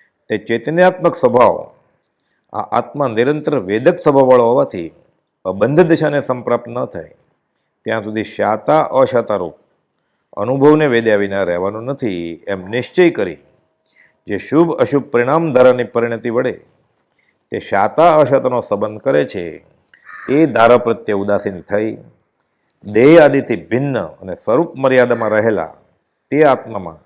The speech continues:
જે ચલ સ્વભાવરૂપ પરિણામ ધારા છે, તેનો આત્યંતિક વિયોગ કરવાનો સન્માર્ગ ગ્રહણ કરી, પરમ શુદ્ધ ચૈતન્ય સ્વભાવરૂપ પ્રકાશમય તે આત્મા કર્મયોગથી સકલંક પરિણામ દર્શાવે છે. તેથી ઉપરામ થઈ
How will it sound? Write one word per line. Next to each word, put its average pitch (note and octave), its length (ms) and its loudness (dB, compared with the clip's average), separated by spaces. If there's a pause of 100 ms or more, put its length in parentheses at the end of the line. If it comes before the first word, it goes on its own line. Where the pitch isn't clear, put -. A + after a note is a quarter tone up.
(420)
જે G2 80 -10
ચલ D#3 360 4
સ્વભાવરૂપ B2+ 540 4
પરિણામ A2 380 -4
ધારા G2 220 -2
છે, G#2+ 440 -10 (640)
તેનો A2+ 260 -8
આત્યંતિક E3+ 520 0
વિયોગ C#3+ 300 0
કરવાનો A2 360 -2
સન્માર્ગ A2 520 -4
ગ્રહણ G2+ 260 -6
કરી, A#2 420 -6 (800)
પરમ E3+ 320 2
શુદ્ધ D3 460 2
ચૈતન્ય D3+ 400 0
સ્વભાવરૂપ B2+ 480 4
પ્રકાશમય D3+ 720 0
તે C3+ 120 -2
આત્મા A#2+ 480 -2 (920)
કર્મયોગથી B2+ 600 0
સકલંક D3 720 0
પરિણામ D3 340 0
દર્શાવે A#2 440 -2
છે. G2 160 -10
તેથી A2 240 -8
ઉપરામ G#2+ 460 -4
થઈ A#2 380 -6